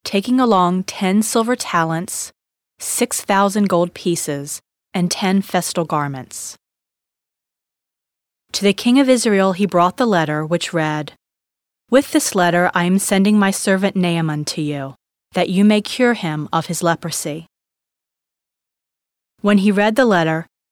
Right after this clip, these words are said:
the king of Israel tore his garments and exclaimed, "Am I a God with power over life and death, that this man should send someone to me to be cured of leprosy? Take note,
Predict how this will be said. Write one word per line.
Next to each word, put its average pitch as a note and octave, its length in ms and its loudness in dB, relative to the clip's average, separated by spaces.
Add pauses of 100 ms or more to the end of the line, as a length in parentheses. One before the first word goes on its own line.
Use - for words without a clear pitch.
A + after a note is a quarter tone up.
the G3 100 -2
king C4 260 4
of A#3+ 100 4
Israel G#3 400 4
tore G#3+ 320 0
his A3+ 180 -2
garments F3 520 0
and E3 140 0
exclaimed, E3+ 760 -4 (720)
"Am G3+ 160 6
I G3+ 140 6
a C4+ 100 6
God G3+ 400 2
with G#3 160 0
power F#3 420 2
over F#3 260 2
life E3+ 340 0
and F3 140 0
death, D#3+ 420 -4 (420)
that E3+ 180 -4
this - 260 0
man F#3+ 300 4
should - 220 -6
send F#3+ 260 0
someone G3+ 440 4
to G#3 160 0
me F3 280 0
to - 140 -6
be E3 100 0
cured E3+ 340 -2
of F3 120 -2
leprosy? G3+ 640 -2 (1160)
Take - 280 -2
note, A#3+ 480 2